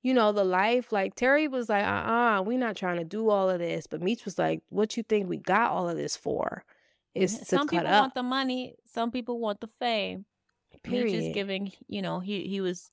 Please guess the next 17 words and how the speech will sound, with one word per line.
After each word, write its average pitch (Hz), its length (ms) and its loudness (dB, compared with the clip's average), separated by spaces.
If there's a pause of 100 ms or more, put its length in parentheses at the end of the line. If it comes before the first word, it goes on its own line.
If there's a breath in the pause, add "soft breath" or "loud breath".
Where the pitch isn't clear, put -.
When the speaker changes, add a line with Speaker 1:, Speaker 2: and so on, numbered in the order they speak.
Speaker 2:
interested 190 420 -6
in 175 120 -6
the 165 80 -10
fame 175 500 -2 (140)
more 165 260 -4
so. - 240 -10
Speaker 1:
Most 208 680 0
definitely. 165 800 0 (500)
Speaker 2:
Mm-hmm. 180 200 -14
Speaker 1:
So, 180 460 4 (300)
Terry 330 300 6
supposedly 226 800 2
officially 185 520 -2
moved 185 300 0
to 196 120 -2
L 160 160 0
A 131 220 -2